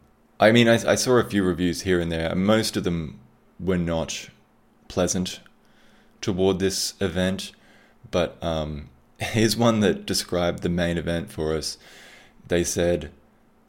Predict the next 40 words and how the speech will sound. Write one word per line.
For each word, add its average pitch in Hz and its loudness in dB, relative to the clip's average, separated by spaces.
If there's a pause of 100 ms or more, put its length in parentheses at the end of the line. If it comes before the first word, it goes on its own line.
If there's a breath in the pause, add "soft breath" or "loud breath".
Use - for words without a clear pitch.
(400)
"The 104 -2
main 123 2
event 113 2
was 98 0
the 90 -2
usual 101 0
screw 87 -2
job, 80 -6
this 104 0
time 101 -2
with 95 0
Inoki 90 -2
as 82 -2
supervisor 87 -2
in 85 -4
the 80 -8
ring 107 0 (240 loud breath)
after 90 -4
the 78 -6
restart, 113 -2 (480 loud breath)
and 92 0
still 117 4
a - -6
second 107 0
fuck - -2
finish 98 0
<laughs> 95 2
afterwards." 80 -4 (1000 loud breath)
So, 95 4 (800 loud breath)
yeah, 87 4
there 82 2
was 87 2
some 113 0
bullshit 90 0
that 82 -4
ended 82 -4
with 80 -6
Barnett 85 -2
winning 80 -4
in 76 -10